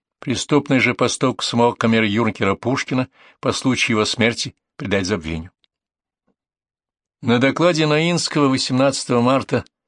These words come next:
того же года была сделана приписка императора.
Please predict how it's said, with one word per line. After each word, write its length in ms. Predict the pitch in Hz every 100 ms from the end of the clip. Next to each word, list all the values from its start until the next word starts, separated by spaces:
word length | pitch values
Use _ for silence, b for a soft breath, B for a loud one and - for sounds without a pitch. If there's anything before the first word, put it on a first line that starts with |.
| _ _ _ _
того 220 | - 113
же 120 | 98 107
года 260 | 113 107
была 260 | 98 104 104
сделана 380 | 85 110 110 104
приписка 500 | 107 - 104 - 104
императора. 500 | 104 107 98 90